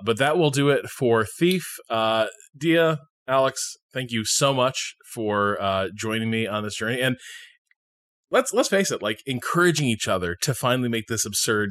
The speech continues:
effort happen. Um, finally, we've ta-, we, we can take all these, all these conversations we've had,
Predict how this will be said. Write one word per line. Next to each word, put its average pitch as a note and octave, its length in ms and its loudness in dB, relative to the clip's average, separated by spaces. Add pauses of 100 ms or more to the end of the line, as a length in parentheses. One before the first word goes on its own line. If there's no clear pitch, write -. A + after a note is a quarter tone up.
(160)
effort G#2 420 -4
happen. G2+ 320 -4 (640)
Um, F#2+ 500 0 (180)
finally, C#3+ 420 2
we've A2 240 0
ta-, C3 160 2
we, B2 260 -2
we B2 160 -4
can C3 120 -4
take B2+ 240 -2
all B2+ 160 4
these, A#2+ 480 2
all C3 160 4
these B2 160 2
conversations B2+ 800 0
we've A2 180 -2
had, G#2+ 360 2